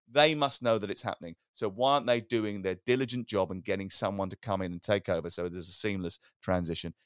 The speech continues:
It's absolutely ludicrous. There was a couple of big incidents in that game Monday night. We will talk about, uh, Potter and,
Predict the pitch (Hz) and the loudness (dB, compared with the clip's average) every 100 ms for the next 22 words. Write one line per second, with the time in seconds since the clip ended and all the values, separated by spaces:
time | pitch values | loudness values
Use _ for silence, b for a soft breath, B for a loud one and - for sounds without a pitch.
0 | _ 113 - - 147 - - 147 113 95 | _ -12 -10 0 0 2 0 2 2 -2
1 | 95 95 87 - 82 - b - 135 214 | -4 -4 -6 -8 -8 -10 b -4 4 4
2 | 175 190 147 135 143 139 117 104 107 107 | 4 0 -2 -4 -4 -4 -6 -8 -6 -4
3 | 110 104 104 104 104 95 104 143 135 123 | -2 0 0 0 0 0 0 -2 -2 -2
4 | 117 107 - b - 98 - 120 - 113 | 2 2 2 b -2 -2 2 0 4 6
5 | 110 107 87 | 8 6 2